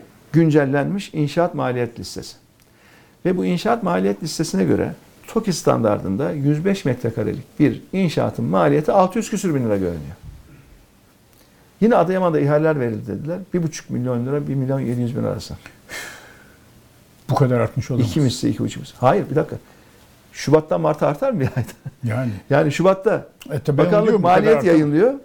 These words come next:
Speaker 2: Mart'ta
Speaker 1: Mart'ta ihale veriliyor. Adı ihale de. Yani hepsi adrese teslim.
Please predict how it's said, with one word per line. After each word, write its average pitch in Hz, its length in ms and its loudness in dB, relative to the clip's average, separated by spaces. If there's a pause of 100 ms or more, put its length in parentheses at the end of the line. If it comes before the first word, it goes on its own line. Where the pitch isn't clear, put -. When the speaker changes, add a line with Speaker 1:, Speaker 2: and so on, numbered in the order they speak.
(500)
Speaker 2:
Mart'ta 165 580 0
Speaker 1:
Mart'ta 175 600 0 (180)
ihale 185 460 4
veriliyor. 156 360 4
Adı 139 120 2
ihale 175 380 0
de. 104 120 -2 (420)
Yani 120 160 -2
hepsi 147 320 0 (300)
adrese 131 320 -2
teslim. 123 360 -4